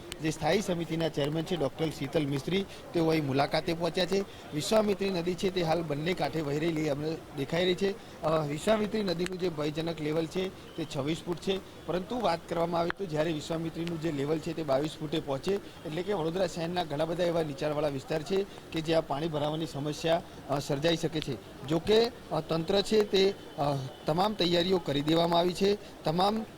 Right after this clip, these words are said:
લોકોને એલર્ટ મોડ પર પણ રાખવામાં આવે છે. અ, ટીમોને પણ સાથે સાથે, અ, એલર્ટ કરી દેવામાં આવી છે. તંત્ર દ્વારા કહેવામાં આવી રહ્યું છે કે કોઈ પણ નાગરિકે પેનિક થવાની જરૂર નથી, પરંતુ જે રીતે,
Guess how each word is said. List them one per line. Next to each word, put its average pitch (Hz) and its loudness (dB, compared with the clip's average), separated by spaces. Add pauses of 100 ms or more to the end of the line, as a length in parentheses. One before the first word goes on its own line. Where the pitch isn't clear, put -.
(120)
લોકોને 175 0
એલર્ટ 170 0
મોડ 147 0
પર 156 0
પણ 175 0
રાખવામાં 160 4
આવે 170 4
છે. 196 0
અ, 156 4
ટીમોને 190 4
પણ 185 2
સાથે 160 2
સાથે, 175 2 (220)
અ, 165 2
એલર્ટ 175 2
કરી 165 4
દેવામાં 165 6
આવી 147 2
છે. 143 -2 (340)
તંત્ર 165 2
દ્વારા 196 4
કહેવામાં 165 2
આવી 160 2
રહ્યું 165 0
છે 175 -4
કે 180 -2
કોઈ 156 -2
પણ 202 2 (440)
નાગરિકે 165 0
પેનિક 165 -2
થવાની 160 0
જરૂર 151 0
નથી, 143 0
પરંતુ 180 -2
જે 165 -2
રીતે, 196 2